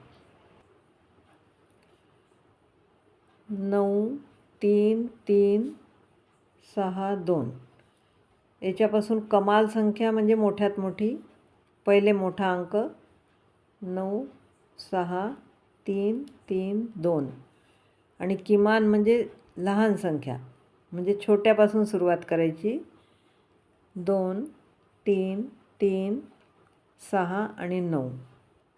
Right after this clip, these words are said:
मग इथे दोनचे बारा होतील, इथे तीनचे बारा होतील, इथे तीनचे बारा होतील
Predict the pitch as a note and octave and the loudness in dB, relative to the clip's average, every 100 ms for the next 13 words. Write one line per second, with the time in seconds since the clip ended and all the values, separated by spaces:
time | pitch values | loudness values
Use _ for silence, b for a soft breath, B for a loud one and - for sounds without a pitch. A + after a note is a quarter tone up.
0 | b b b _ _ _ _ _ _ _ | b b b _ _ _ _ _ _ _
1 | _ _ _ _ - F#3+ F#3+ F#3+ G#3 A3 | _ _ _ _ -8 -2 -2 2 4 4
2 | A#3+ - _ F#3 F#3 G3+ G3 G3 E3+ E3 | 0 -8 _ -6 -2 0 0 0 2 4
3 | E3 E3+ E3 E3 G#3 D#4 - _ _ _ | 4 2 -2 0 0 0 -12 _ _ _
4 | _ - F#3 F#3 G#3+ G#3 G#3 F#3+ F#3 F3+ | _ -4 -4 4 4 4 0 -2 -2 0
5 | F3 E3+ D#3+ E3 E3 E3 G#3+ D#4 - _ | 2 2 2 2 0 0 0 -2 -12 _
6 | _ _ _ _ _ _ _ _ - F#3 | _ _ _ _ _ _ _ _ -8 -6
7 | F#3 A3+ A3+ G3+ F#3+ F3 F#3 E3+ D#3+ D#3+ | -2 -2 0 0 -2 -2 0 2 4 4
8 | E3 D#3+ G3 D4 | 2 0 -2 -2